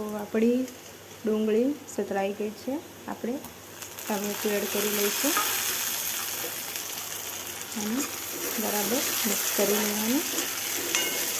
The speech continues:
હવે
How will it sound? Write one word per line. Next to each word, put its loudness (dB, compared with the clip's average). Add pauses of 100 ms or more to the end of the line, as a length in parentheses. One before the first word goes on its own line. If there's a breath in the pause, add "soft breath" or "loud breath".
(3250)
હવે 0